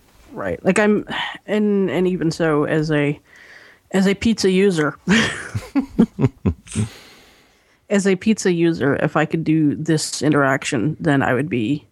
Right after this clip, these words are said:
I'd go, "Yeah, okay, I'll," you know, I,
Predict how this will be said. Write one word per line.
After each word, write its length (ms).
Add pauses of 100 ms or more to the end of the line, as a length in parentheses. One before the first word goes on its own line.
(920)
I'd 200
go, 280 (100)
"Yeah, 440 (640)
okay, 340
I'll," 320 (140)
you 460
know, 300
I, 560